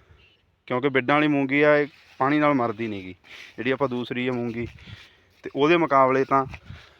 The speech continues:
ਜੇ ਆਪਾਂ ਕਹਿ ਦਈਏ ਸੌ ਪਰਸੈਂਟ ਹੀ ਕਾਮਯਾਬ ਆ। ਬਹੁਤ ਜ਼ਿਆਦਾ ਕਾਮਯਾਬ ਚੀਜ਼ ਆ ਇਹ। ਤੇ ਬੈੱਡ ਮੇਰੇ ਹਿਸਾਬ ਨਾਲ ਆਪਾਂ ਅਲੱਗ ਤੋਂ ਇੱਕ ਵੀਡੀਓ ਬਣਾਵਾਂਗੇ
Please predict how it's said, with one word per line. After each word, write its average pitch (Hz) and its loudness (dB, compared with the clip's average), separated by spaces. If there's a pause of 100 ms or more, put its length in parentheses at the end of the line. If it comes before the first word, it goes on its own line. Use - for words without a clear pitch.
(140)
ਜੇ 123 -2
ਆਪਾਂ 127 2
ਕਹਿ 135 -2
ਦਈਏ 165 -2
ਸੌ 160 6
ਪਰਸੈਂਟ 160 0
ਹੀ 143 6
ਕਾਮਯਾਬ 127 0
ਆ। 85 -14 (1500)
ਬਹੁਤ 160 6
ਜ਼ਿਆਦਾ 120 2
ਕਾਮਯਾਬ 117 -2 (460)
ਚੀਜ਼ 113 -4
ਆ 98 -2
ਇਹ। 117 -10 (920)
ਤੇ 117 0 (200)
ਬੈੱਡ 127 4 (580)
ਮੇਰੇ 131 2
ਹਿਸਾਬ 143 4
ਨਾਲ 120 2 (1400)
ਆਪਾਂ 123 0
ਅਲੱਗ 117 4
ਤੋਂ 139 -4
ਇੱਕ 131 -4
ਵੀਡੀਓ 123 -2
ਬਣਾਵਾਂਗੇ 117 -2